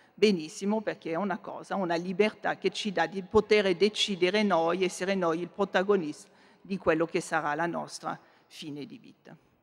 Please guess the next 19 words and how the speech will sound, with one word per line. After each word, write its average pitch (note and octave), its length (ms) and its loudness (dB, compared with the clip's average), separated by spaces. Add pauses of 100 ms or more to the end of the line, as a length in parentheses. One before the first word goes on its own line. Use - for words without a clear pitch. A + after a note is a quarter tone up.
(440)
Questo G3+ 300 0
ovviamente, F#3+ 380 2
il E3+ 80 -6
testamento F#3 560 -2
biologico, F3 920 2
è F#3 200 0
sinonimo F#3 840 0
comunque E3+ 640 0
di D#3 140 -4
eutanasia, E3 800 -2
perché D#3+ 240 -12
se F3+ 160 -6
io F3+ 180 0
faccio F3+ 260 -4
il E3 140 -4
testamento F3 640 -6
è - 20 -14
proprio D#3+ 320 -4
perché F3+ 560 -2